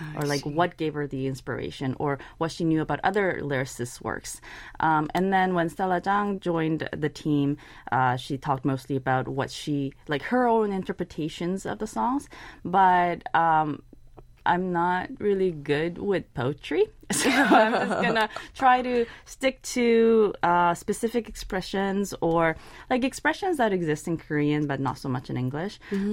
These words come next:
Speaker 2: I
Speaker 1: Mm.
Speaker 2: think
Speaker 1: Yeah, there's so many
Speaker 2: there's so
Speaker 1: aside.
Speaker 2: many, and there, there are some really fun expressions too. So I
Speaker 1: True,
Speaker 2: kinda wanted
Speaker 1: true.
Speaker 2: to take a closer look into those, and also we would love to get some requests if there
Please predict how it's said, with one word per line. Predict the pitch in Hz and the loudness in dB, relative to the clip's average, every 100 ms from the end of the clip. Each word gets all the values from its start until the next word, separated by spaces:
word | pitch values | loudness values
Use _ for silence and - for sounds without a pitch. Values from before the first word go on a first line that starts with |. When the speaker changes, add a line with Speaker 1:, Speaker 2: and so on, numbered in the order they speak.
| 214 214 208 | 0 0 2
Speaker 2:
I | 180 | 2
Speaker 1:
Mm. | 165 | 2
Speaker 2:
think | 202 202 196 | 0 0 -2
Speaker 1:
Yeah, | 175 170 160 | 0 2 2
there's | 151 147 | 2 0
so | - 165 165 | 0 0 4
many | 170 156 147 | 4 4 2
Speaker 2:
there's | 139 135 | 2 0
so | 160 | -2
Speaker 1:
aside. | 160 170 170 165 | 2 4 4 4
Speaker 2:
many, | 165 160 147 139 | 4 4 2 2
and | 170 170 | 2 2
there, | 175 190 190 - - | 4 2 2 -4 -8
there | - 202 208 - | -2 2 4 6
are | 208 214 | 4 4
some | 214 190 170 | 0 -2 0
really | 165 156 | 0 -2
fun | 139 151 147 | 0 0 0
expressions | 147 139 139 143 139 - | -2 -6 -4 -4 -4 -4
too. | 139 143 196 | -4 -2 -2
So | 156 | -2
I | 147 | 0
Speaker 1:
True, | 175 | 0
Speaker 2:
kinda | 160 | 2
wanted | 160 151 | 2 2
Speaker 1:
true. | 156 | 0
Speaker 2:
to | 156 | -4
take | 147 - | -6 -4
a | 139 - - - | -4 -4 -12 -4
closer | 156 - | -4 0
look | 151 147 151 | -2 0 -2
into | 143 - 139 127 | -2 -2 -4 -4
those, | - 87 95 277 370 - - - - - | -2 0 2 2 0 -2 -10 -14 -10 2
and | 240 254 - | 4 4 2
also | 208 254 349 - - 254 | 6 6 4 -2 0 2
we | 262 214 226 | 2 0 0
would | 240 226 | 0 2
love | 196 175 175 190 - | 2 4 4 2 -2
to | 240 | -6
get | 208 170 | -2 -4
some | - - 175 | -4 -4 -2
requests | 160 143 - - 240 - - - - - - - | -2 -4 -8 -6 -6 -8 -16 -18 -18 -20 -16 -6
if | 165 - | -6 -4
there | 165 170 170 | 0 2 4